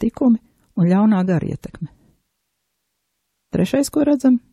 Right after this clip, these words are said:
ir Dieva taisnīguma un žēlsirdības attiecības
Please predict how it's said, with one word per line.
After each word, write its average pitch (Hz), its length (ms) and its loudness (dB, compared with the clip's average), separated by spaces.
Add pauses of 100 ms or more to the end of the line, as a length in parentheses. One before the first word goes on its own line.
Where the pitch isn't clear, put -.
(1000)
ir 170 160 2
Dieva 175 240 2
taisnīguma 233 680 2
un 208 120 2
žēlsirdības 190 680 -2
attiecības - 680 -8